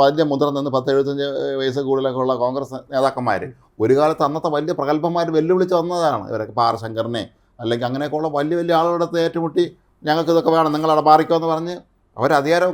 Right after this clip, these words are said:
കൈയേറി പാർട്ടി സംഘടന കൈയടക്കി വന്ന ഒരു വിഭാഗം ആളുകളാണ് അവരെല്ലാവരും. അവരെത്തിയപ്പോൾ അതിനേക്കാളും ഈ പണ്ടിരുന്നവർ അവർക്കന്ന് അ-, അ-, അറുപത് വയസ്സ്, ആ, ഒക്കെ താഴെ ഉള്ളൂ.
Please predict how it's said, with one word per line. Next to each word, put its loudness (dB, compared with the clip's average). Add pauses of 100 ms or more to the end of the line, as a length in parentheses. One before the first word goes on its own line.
കൈയേറി 0
പാർട്ടി 0
സംഘടന -4
കൈയടക്കി 0
വന്ന -2
ഒരു 0
വിഭാഗം 2
ആളുകളാണ് 2
അവരെല്ലാവരും. -4 (720)
അവരെത്തിയപ്പോൾ -8
അതിനേക്കാളും -2
ഈ -2 (220)
പണ്ടിരുന്നവർ 2 (460)
അവർക്കന്ന് 4
അ-, 10
അ-, 6
അറുപത് 10
വയസ്സ്, 10 (220)
ആ, -8
ഒക്കെ -6
താഴെ 6
ഉള്ളൂ. 2